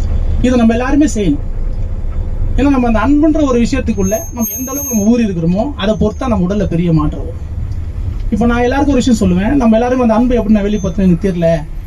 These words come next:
என்னோட இவ்வளவு கர்வம் இருக்குது, என்னோட ஆணவம், திமிரு போக மாட்டேங்குது. நான் எல்லாருக்கும் ஒரு விஷயம் சொல்லுவேன், எல்லாரும் காலையில எழுந்த உடனே ஒரு செயலை பண்ணுங்க. எல்லாரும் மூஞ்ச பாக்குற, எல்லாரோட மூஞ்சி எல்லாருக்கும் தெரியும் இங்க, தெரியும் தானே? ஆனா எல்லாரோட க-, கால் எல்லாருக்கும் தெரியுமா இங்க?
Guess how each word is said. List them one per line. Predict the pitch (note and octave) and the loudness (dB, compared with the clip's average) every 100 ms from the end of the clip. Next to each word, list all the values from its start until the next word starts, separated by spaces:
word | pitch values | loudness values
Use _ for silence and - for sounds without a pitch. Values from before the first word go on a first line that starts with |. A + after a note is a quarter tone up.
| - | -4
என்னோட | F#3+ G3 F#3 | 0 2 2
இவ்வளவு | F#3+ G3+ F#3+ | 2 2 0
கர்வம் | G3 G3 F3+ | 2 4 4
இருக்குது, | E3 F3 | 4 2
என்னோட | E3+ F3+ | 2 2
ஆணவம், | F3 F3+ E3+ | 0 2 4
திமிரு | F3 D#3+ F#3 F3 | 4 4 4 4
போக | D#3+ G3+ | 2 0
மாட்டேங்குது. | F#3 D3+ D#3 D#3+ - - - | 0 0 -2 -4 -6 -12 -6
நான் | C#4 B3+ | -2 0
எல்லாருக்கும் | C#4+ C#4 | 0 0
ஒரு | A#3+ | 0
விஷயம் | G#3+ - | 0 0
சொல்லுவேன், | E3+ E3+ | -2 0
எல்லாரும் | A3+ B3+ C#4+ | 0 0 0
காலையில | - A3+ B3 A#3 | 0 0 0 2
எழுந்த | A#3 A#3 | 2 2
உடனே | F3 D#3+ F#3+ C#4+ D#4 | 4 4 2 0 0
ஒரு | F#3+ | 2
செயலை | E3+ B3 A#3+ | 2 2 2
பண்ணுங்க. | F3 D#3+ D3 F3+ - - - - - - - | 2 2 2 -2 -4 -4 -4 -4 -4 -2 0
எல்லாரும் | A#3+ D4+ D#4 F4+ F#4 - | 0 2 0 0 0 -2
மூஞ்ச | B3+ D4 D4 | 2 2 2
பாக்குற, | A#3 A3 | -2 -2
எல்லாரோட | G3+ A3 A3+ | 0 2 2
மூஞ்சி | B3 B3+ | 2 0
எல்லாருக்கும் | A#3 A3 G#3 | 0 0 0
தெரியும் | F3 D#3 | 0 0
இங்க, | C#3 - - - - | -2 -6 -10 -10 -2
தெரியும் | C4 C#4+ | 0 0
தானே? | A3 - - - - - - - - - - | 0 -2 -4 -8 -8 -8 -8 -8 -8 -6 -4
ஆனா | C#4 | -2
எல்லாரோட | C4 C4 B3+ | -2 -4 -8
க-, | - - | -8 -6
கால் | C#4+ D#4 | -2 0
எல்லாருக்கும் | B3+ B3 A3+ | 0 0 0
தெரியுமா | G#3+ F#3+ D#3+ | 0 -2 -2
இங்க? | C#3+ D#3 | -4 -8